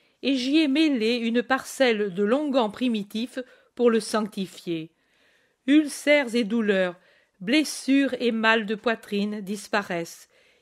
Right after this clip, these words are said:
Il est vrai qu'en faisant les pansements avec le baume, je répète sans arrêt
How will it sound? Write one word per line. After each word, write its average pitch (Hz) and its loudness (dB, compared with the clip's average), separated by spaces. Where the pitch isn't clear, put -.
Il 233 -2
est 269 4
vrai 262 -2
qu'en 254 -2
faisant 302 -2
les 247 2
pansements 247 -4
avec 208 -2
le 202 2
baume, 208 -4
je 208 -2
répète 294 0
sans 311 -4
arrêt 233 0